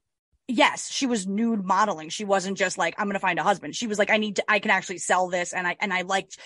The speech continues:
I think she likes seeing the pictures as much as she likes her tits.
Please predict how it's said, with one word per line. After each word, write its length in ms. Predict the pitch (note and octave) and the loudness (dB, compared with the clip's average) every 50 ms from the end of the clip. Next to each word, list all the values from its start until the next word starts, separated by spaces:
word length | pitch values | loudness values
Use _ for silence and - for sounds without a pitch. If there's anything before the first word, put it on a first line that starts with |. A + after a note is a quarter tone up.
| - - | -2 2
I 100 | - B3+ | 4 4
think 140 | C#4+ F4+ - | 6 4 4
she 140 | - D4+ C#4 | 2 2 4
likes 280 | A#3+ A#3 A#3 G#3+ - | 4 4 4 2 0
seeing 360 | - - A3 B3 A#3 G#3+ G#3 G#3 | -4 -4 -2 -2 0 0 0 -2
the 80 | G3+ | -2
pictures 400 | F#3+ G#3+ G#3+ G#3+ - B3 A3+ G#3 | -2 -2 -2 0 2 2 4 4
as 140 | G#3 F#3 F3+ | 2 2 2
much 180 | G3+ G3 - F#3+ | 0 -2 -2 -4
as 100 | F#3+ - | -6 -6
she 160 | - G3+ G3 | -4 -2 0
likes 440 | F#3 F3 F3 E3+ D#3+ - - - - _ - - - _ _ _ _ _ _ _ _ G#3 | 0 0 0 0 -2 -6 -8 -10 -10 _ -20 -20 -20 _ _ _ _ _ _ _ _ -2
her 140 | G#3 G3 - | -2 0 0
tits. 360 | F#3 D#3+ - - - - | -2 -4 -6 -8 -12 -18